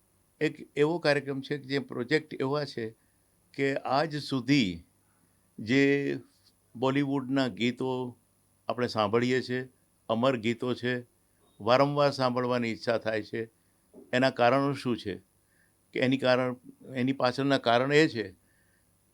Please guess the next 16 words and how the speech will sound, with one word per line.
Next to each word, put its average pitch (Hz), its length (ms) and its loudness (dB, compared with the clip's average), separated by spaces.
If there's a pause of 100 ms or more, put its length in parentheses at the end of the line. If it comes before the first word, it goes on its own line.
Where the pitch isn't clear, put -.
(280)
કે 165 320 4
મેલોડિયસ 143 560 4
ગીત 156 240 6
છે, 165 300 4 (580)
સાથે 147 360 2
સાથે 156 380 0 (200)
એના 147 260 2
શબ્દો 131 580 6
જે 165 200 6
છે 151 160 -2 (100)
એનું 139 380 -6
કંઈક 147 260 -2 (240)
મહત્ત્વ 135 420 0
હતું, 98 400 -4 (480)
ઇમ્પોર્ટન્સ 127 580 2
હતું, 95 320 -8